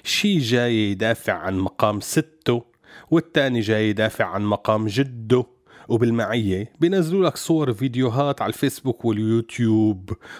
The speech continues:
وكأنه شيئا ما كان حتى يقضي الله أمرا كان مفعولا. وهيك بتنتهى هاي السياحة اللبنانية، الإيرانية، الأفغانية، الشيشانية، التونسية، إلا طبعا إذا كان السائح السياسي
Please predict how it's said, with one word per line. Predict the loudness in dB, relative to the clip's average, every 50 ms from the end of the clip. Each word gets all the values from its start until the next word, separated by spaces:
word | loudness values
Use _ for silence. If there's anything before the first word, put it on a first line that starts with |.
| -14 _ -4
وكأنه | -4 0 0 0 -2 0 -2 -2 -2 -2
شيئا | 0 -2 -2 -2 0 -2
ما | 0 0 0 0
كان | 0 0 0 0 2 2 2 0 0 -2
حتى | -4 -8 -10 -8 -4 -2 -2
يقضي | 0 0 -2 -4 -4 -4 -2 0
الله | 0 0 0 -2 -2 -2 -2 -4 -4
أمرا | -2 -2 -2 -2 -2 -4
كان | -4 -4 -4 -2
مفعولا. | 0 0 0 -2 -4 -4 -6 -6 -4 -2 -2 -2 -2 -2 -4 -4 -4 -6 -8 -12 -16 _ _ _ _ -20 -20 -20 -16 -16 -16 -14 -10 -8
وهيك | -6 -2 0 2 2 2 0 -2 -6 _ -20 -20 _ _ -20 -20 -20 -14 -6 -6
بتنتهى | -6 -6 -4 -4 -4 -4 -2 -2 -2 0 0 0 0 0
هاي | 0 0
السياحة | -2 -2 -4 -2 0 0 0 -2 -2 -2
اللبنانية، | -2 -2 -2 -2 -2 -2 -2 -2 0 0 0 0 -2
الإيرانية، | -2 -2 -4 -6 -6 -4 -4 -2 0 0 0 0
الأفغانية، | -2 -4 -8 -10 -8 -6 -4 -2 0 0 0 0
الشيشانية، | -2 -2 -6 -8 -6 -6 -4 -2 0 0 0 2 2 2 2 0
التونسية، | 0 -4 -4 -2 -2 0 0 -2 -2 -2 -2 -2 0 0 0 0 -2 -2 -4 -6 _ _ _ _ _ -20 -20 -18 -18 -20 -20 -20 -20 _ _ _ 0
إلا | 2 2 2 2
طبعا | 2 0 0 0 0 -2 -2 -6 -8 -10 -12 _ _ -8 -4
إذا | -2 -2 0
كان | 0 0 0 0
السائح | 0 -2 0 0 0 0 0 -2 -6 -6
السياسي | -6 -8 -8 -4 -2 0 2 2 2 0 -2 -4 -6 -6 -6 -6 -6